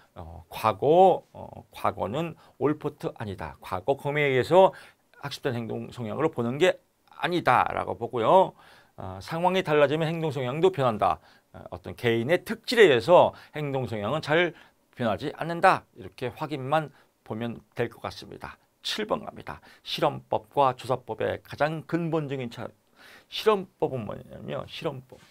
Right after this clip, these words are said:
실험법은 어떤 시뮬레이션을 정해놓고 이걸 실험을 통해서 관찰하는 겁니다. 실험법. 조사법은 그냥 조사하는 거예요. 자연적으로.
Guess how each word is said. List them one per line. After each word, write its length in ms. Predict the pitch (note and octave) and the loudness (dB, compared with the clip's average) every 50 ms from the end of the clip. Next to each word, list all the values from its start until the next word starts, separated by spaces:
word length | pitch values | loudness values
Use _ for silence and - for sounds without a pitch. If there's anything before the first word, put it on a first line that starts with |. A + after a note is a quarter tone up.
| _ _ _ _ - - _ | _ _ _ _ -20 -20 _
실험법은 480 | - - F3+ G3+ G3 F#3 - G3 F3+ F#3 | -10 -2 2 2 2 4 4 2 2 4
어떤 640 | - B2+ C#3 D3 C#3+ - - G3 F#3 C#3+ A#2 G2+ - | 4 4 4 4 2 2 4 6 6 6 4 0 -4
시뮬레이션을 920 | - - - G#3 G#3+ A3+ A#3 A3 G3+ F3+ F3+ F3+ F3 D3+ D3+ D3+ D3+ C#3+ - | -6 -4 -2 0 2 2 2 4 4 6 6 6 6 4 2 0 -2 -2 -2
정해놓고 760 | - B2 B2+ B2 A#2+ G#2+ F#2+ - - D3 D3 B2+ G#2 - - - - _ _ | -2 -2 -2 -2 -2 -4 -4 -4 0 2 2 2 2 0 -4 -12 -20 _ _
이걸 320 | - B2+ C3+ C#3+ E3 E3 C#3+ | -8 -4 0 2 2 2 2
실험을 520 | - - - - G#3+ A3 G3+ F#3+ F#3 F3+ | 0 -2 -2 2 2 4 4 4 2 0
통해서 360 | - D3 B2+ B2 A#2+ E3+ D#3+ | 0 -2 -2 -2 -2 -2 -4
관찰하는 560 | - - - B2+ A#2+ A#2 - C#3+ C#3 A#2+ A2+ | -2 0 0 0 0 0 0 0 2 2 0
겁니다. 260 | G#2 G2 - - - E2 | -2 -8 -8 -8 -10 -10
실험법. 460 | - - A#2 G2+ F2+ _ - - - _ - - - _ _ _ | -8 -6 -8 -8 -8 _ -16 -16 -16 _ -20 -20 -20 _ _ _
조사법은 520 | - - D#3+ A3 A3 A3 G#3+ G#3 F#3+ G#3 G3 | -12 -2 2 4 4 6 6 4 6 6 4
그냥 160 | G3 G3+ F3+ | 2 2 0
조사하는 420 | - - D#3 D3+ F#3 F#3+ E3+ D3 | 0 -2 0 2 4 4 4 4
거예요. 80 | A#2 F#2 | 2 -2
자연적으로. 580 | - - A#2+ A2 G#2 G2+ F#2+ - - - - - | -2 -2 -2 -2 -2 -2 -6 -10 -14 -16 -16 -18